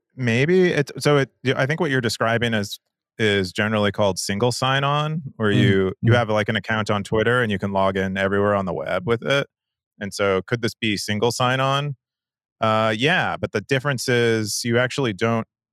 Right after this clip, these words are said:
Speaker 1: your, uh, your identity is not stored with Twitter. It's stored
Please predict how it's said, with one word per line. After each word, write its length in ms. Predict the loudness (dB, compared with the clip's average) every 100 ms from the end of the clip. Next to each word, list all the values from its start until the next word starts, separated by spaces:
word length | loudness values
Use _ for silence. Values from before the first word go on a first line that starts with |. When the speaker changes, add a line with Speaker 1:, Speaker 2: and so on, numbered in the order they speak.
| _ _ _ _ _ _ _ _ _ _ 0
Speaker 1:
your, 340 | 2 4 2
uh, 120 | -2 -4
your 240 | 0 2 2
identity 840 | 0 0 0 -2 0 0 0 -2 -8 _ _ 0
is 600 | 2 4 2 2 -2 0
not 360 | 2 2 -2
stored 420 | -4 0 2 2
with 160 | -2 -4
Twitter. 580 | -2 0 2 2 0 -4 _ _
It's 200 | -4 -4
stored 560 | -2 2 2 4 2